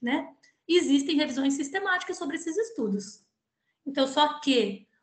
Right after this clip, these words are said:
uma vez que ela não foi, que esse estudo não foi avaliado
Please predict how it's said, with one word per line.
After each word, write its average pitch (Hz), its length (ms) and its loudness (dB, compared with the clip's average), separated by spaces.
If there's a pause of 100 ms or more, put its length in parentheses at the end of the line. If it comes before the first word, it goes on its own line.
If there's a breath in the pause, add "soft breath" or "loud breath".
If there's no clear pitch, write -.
(100)
uma 285 220 4
vez 294 260 2
que 359 80 -6
ela 320 140 4
não 302 160 0
foi, 302 240 -4
que - 140 -10
esse 277 140 -8
estudo 277 380 -4
não 320 240 2
foi 311 220 0
avaliado 240 680 0